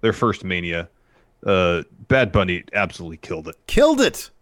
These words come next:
Speaker 2: Couldn't have
Speaker 1: He
Speaker 2: asked
Speaker 1: was
Speaker 2: for
Speaker 1: great.
Speaker 2: more. Could
Speaker 1: He
Speaker 2: not
Speaker 1: was
Speaker 2: have
Speaker 1: great.
Speaker 2: exceeded expectations.
Speaker 1: He was great. And then, of course, the main event, emotional from the very beginning. Uh, f-, absolutely fantastic.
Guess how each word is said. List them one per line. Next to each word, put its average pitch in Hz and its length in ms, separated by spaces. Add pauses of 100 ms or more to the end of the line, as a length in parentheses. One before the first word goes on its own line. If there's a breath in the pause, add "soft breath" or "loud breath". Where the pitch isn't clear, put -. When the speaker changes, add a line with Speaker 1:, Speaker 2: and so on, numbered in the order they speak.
(120)
Speaker 2:
Couldn't 240 220
have 220 80
Speaker 1:
He 208 60
Speaker 2:
asked 202 200
Speaker 1:
was 139 80
Speaker 2:
for 175 80
Speaker 1:
great. 143 220
Speaker 2:
more. 82 120
Could 202 260
Speaker 1:
He 190 40
Speaker 2:
not 180 180
Speaker 1:
was 170 80
Speaker 2:
have 156 100
Speaker 1:
great. - 120
Speaker 2:
exceeded 180 540
expectations. 127 1040
Speaker 1:
He 151 80
was 107 120
great. 85 360 (400 soft breath)
And 110 200
then, 110 240
of 110 80
course, 123 280
the 113 60
main 110 140
event, 95 400 (480)
emotional 127 520
from 98 160
the 90 80
very 104 260
beginning. 85 540 (600)
Uh, 90 440 (160)
f-, - 100 (300)
absolutely 123 500
fantastic. 90 720